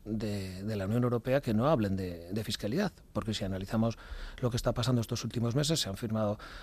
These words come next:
en este caso, se han aprobado los, los presupuestos de, de Navarra, no hay ninguna mención a la, a la fiscalidad. Y cuando se hace, precisamente se hace en dirección contraria para rebajar, por ejemplo, el impuesto de patrimonio empresarial, como se ha hecho en, en Navarra, ¿no?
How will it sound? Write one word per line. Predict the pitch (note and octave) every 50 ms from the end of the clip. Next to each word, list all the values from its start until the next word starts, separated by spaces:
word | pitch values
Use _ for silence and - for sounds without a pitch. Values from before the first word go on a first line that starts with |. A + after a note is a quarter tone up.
| - - -
en | G#2
este | G2 - A2+ G2+
caso, | - A2+ - A2+ G#2+ - - - - -
se | - -
han | A#2
aprobado | G#2+ G#2 - A2+ A2 G2+ G#2 G#2+
los, | G#2 G#2 G#2+ G#2 G#2 G#2 - - - - - - - - - - - - - - - - - - - -
los | C3+ A#2 G2+ G2+ G2 F#2 G2 -
presupuestos | - B2 G2 A#2 G#2 - A#2 - - A2+ -
de, | A2+ G#2 G2+ G2 G2+ G#2
de | A#2 G#2+
Navarra, | A2 A2 B2 B2+ C#3+ D#3 D#3 - -
no | C3 C#3+ C#3+ B2 D3+
hay | F3+ C3 - - - - - -
ninguna | A#2 A#2 A2 G#2+ A2 A2 A2 G#2+ G#2
mención | G#2 G2+ F#2+ F#2+ - D3 C#3 A2 G2 G2 - - - - - - -
a | - A2+
la, | G#2+ G2+ G2 F#2+ F2+ F2+ - - -
a | C3
la | B2+ A#2+
fiscalidad. | - B2 A2 - - A2 G2 G2 F2+ - - - - - - - - - - -
Y | - B2
cuando | - - - A#2 G#2+ G#2+ G#2
se | - B2+ C3
hace, | C3 - E3 D#3+
precisamente | D3+ - A2 A2 B2 - C3+ C3 C3 B2+ A#2+
se | - C#3+
hace | - B2
en | A#2
dirección | A#2 G#2 G2 - - B2+ A#2+
contraria | A#2 A#2 A2 - C3 C3 D3 C#3
para | - G#2+ G2+
rebajar, | G2 G2+ G2+ G2+ - C3 -
por | - A2 G#2
ejemplo, | - A#2+ A2+ B2+ C3 B2
el | G#2+
impuesto | G#2 - B2 A#2 - A#2+ A2
de |
patrimonio | G#2 A2+ G2+ G2+ G#2+ G#2 A2+ A2 G#2+
empresarial, | G#2+ - G#2+ - - A2 A#2 B2 A#2
como | A#2 G2+ G2
se | G2+ A2+
ha | G2
hecho | - - G2+
en, | F#2+ F2+ F#2 - - - - - - - - - - - - - - - -
en | - A#2 G#2
Navarra, | G2+ F#2+ F#2 F#2 - - -
¿no? | G#2+ A#2+ -